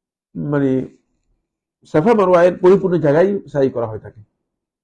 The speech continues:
যেহেতু উপরে যদি সাই করা হয়ে থাকে, তাহলে তিনি পুরা পাহাড়টাই ঘিরে তারপরে তিনি তার রাউন্ডটাকে পরিপূর্ণ করেন। তার যে চক্করটা আছে, রাউন্ডটা আছে, সেই রাউন্ডটা মূলত পুরো দুই পাহাড় দুটাকেই অতিক্রম করতে হয়।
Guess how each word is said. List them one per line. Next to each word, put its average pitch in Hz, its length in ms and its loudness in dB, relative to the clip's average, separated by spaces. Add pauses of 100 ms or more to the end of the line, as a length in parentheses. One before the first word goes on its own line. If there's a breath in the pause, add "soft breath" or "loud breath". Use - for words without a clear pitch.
(640)
যেহেতু 156 200 2
উপরে 190 260 2
যদি 202 200 0
সাই 180 220 0
করা 151 180 2
হয়ে 147 100 0
থাকে, 151 180 -4
তাহলে 147 200 -4
তিনি 147 220 -6
পুরা 156 300 -4
পাহাড়টাই 180 800 -2
ঘিরে 151 360 0 (720)
তারপরে 143 300 2
তিনি 139 320 -2
তার 127 200 0
রাউন্ডটাকে 135 520 0
পরিপূর্ণ 123 440 -8
করেন। 107 240 -10 (540)
তার 139 140 -4
যে 139 120 -2
চক্করটা 170 460 -2
আছে, 127 180 -4
রাউন্ডটা 143 320 0
আছে, 120 260 -6 (480)
সেই 180 80 0
রাউন্ডটা 170 300 0
মূলত 151 260 -2
পুরো 165 460 -2
দুই 151 180 0
পাহাড় 151 340 -2
দুটাকেই 196 640 0 (280)
অতিক্রম 135 440 -2
করতে 110 220 -8
হয়। 110 180 -12